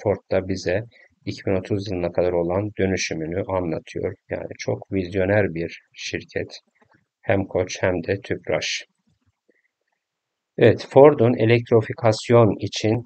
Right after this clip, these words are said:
geleceği inşa ediyor demiş burada. Ford iki bin otuz beş yılına kadar Avrupa'da tesislerinin, lojistik ve tedariklerinin ayak izinin karbon nötr olmasını hedefliyor. Tabii buna da ne yapacak? Ayak uyduracak Ford. Avrupa'daki Ford müşterileri için artık üç yüz bin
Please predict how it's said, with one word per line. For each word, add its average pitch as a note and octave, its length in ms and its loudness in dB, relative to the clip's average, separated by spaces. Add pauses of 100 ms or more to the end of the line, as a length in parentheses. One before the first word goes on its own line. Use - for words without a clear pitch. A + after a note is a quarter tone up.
geleceği G2+ 540 2
inşa G2+ 460 0
ediyor F#2 480 -2
demiş A2 360 0
burada. A2+ 420 4
Ford A#2 220 2
iki G#2+ 220 -8
bin A2 60 0
otuz A2 240 -4
beş A2+ 240 -4
yılına F2 280 -2
kadar G2+ 240 0
Avrupa'da G2+ 400 0 (120)
tesislerinin, F#2 560 -4
lojistik G2 680 -4
ve F#2 140 -2
tedariklerinin F#2 800 -2
ayak F#2+ 320 0
izinin F2+ 280 -4
karbon G2 440 -2
nötr G2 240 -4
olmasını F2 500 -4
hedefliyor. F2+ 680 -6
Tabii F#2+ 200 -6
buna F#2 320 -2
da F#2 80 -2
ne G2+ 160 -2
yapacak? G2+ 460 -4
Ayak F#2 260 2
uyduracak F2 480 -6 (140)
Ford. A#2 240 0
Avrupa'daki G#2 460 0 (180)
Ford A2 200 0
müşterileri G2+ 560 -4
için A2 400 -8 (580)
artık G2+ 400 2
üç A2+ 300 -4
yüz F2 200 -6
bin A#2 320 -2